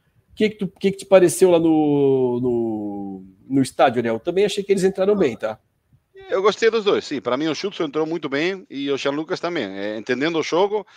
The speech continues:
Speaker 2: não é fácil entrar em clássico porque tu entra e o jogo já tá correndo, né? Tu tem que
Speaker 1: Sim.
Speaker 2: entrar rápido no clima, senão não é
Speaker 1: Entra
Speaker 2: fácil.
Speaker 1: em outra
Speaker 2: Tu
Speaker 1: rotação,
Speaker 2: entra,
Speaker 1: né?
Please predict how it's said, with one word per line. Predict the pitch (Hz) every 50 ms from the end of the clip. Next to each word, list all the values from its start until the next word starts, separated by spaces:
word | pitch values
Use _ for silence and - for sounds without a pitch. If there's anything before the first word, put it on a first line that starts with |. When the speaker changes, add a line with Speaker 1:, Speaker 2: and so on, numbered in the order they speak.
| - - -
Speaker 2:
não | 165
é | 190
fácil | - - 226 196 - - 147
entrar | 127 120 143 143
em | 135
clássico | 120 139 160 180 170 - -
porque | 147 147 156
tu | - 147 160
entra | 165 180 214 202 - 202 196
e | 190
o | 175 143
jogo | - 175 175 147
já | 156 151
tá | - 156
correndo, | - 143 135 147 190 208 180 139
né? | 135 156 180 - _ _ - _ _
Tu | - 127
tem | 120 113 120
que | 135
Speaker 1:
Sim. | 139
Speaker 2:
entrar | 147 151 156 143
rápido | 139 160 165 185 180 185
no | 185
clima, | - 208 208 185 143 120 98 -
senão | - - 107 113 131 143 147
não | 131 135
é | 156 120
Speaker 1:
Entra | 120 131
Speaker 2:
fácil. | 127 123
Speaker 1:
em | 131
outra | 147 139 143
Speaker 2:
Tu | 123
Speaker 1:
rotação, | 131 135 - 135 120 123 - 135 131
Speaker 2:
entra, | 113 113
Speaker 1:
né? | 113